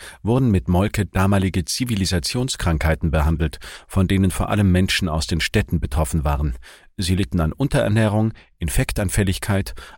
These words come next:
aber auch an Rheuma, Gicht und vor allem an Tuberkulose. Heute ist Molkenprotein besonders bei Kraftsportlern beliebt,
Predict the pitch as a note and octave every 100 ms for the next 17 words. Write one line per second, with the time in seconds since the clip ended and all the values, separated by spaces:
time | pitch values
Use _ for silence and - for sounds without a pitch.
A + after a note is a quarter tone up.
0 | - G2+ F2 D#2+ D#2+ D#2 F#2 A#2 A2+ A2
1 | F#2+ B2+ B2+ - - - - - D3+ -
2 | F#2+ F#2 A2 - G#2 - F#2+ G#2+ - C#3
3 | D2+ D#2 C2+ - - _ - - - -
4 | E3 - A#2+ - F#2+ G#2+ - B2+ - A#2+
5 | A#2+ G#2+ G2+ F#2 F2+ G2 F#2+ - E2+ -
6 | G2+ - - - E2+ D2 - D#2 D#2 C#2+
7 | D2 -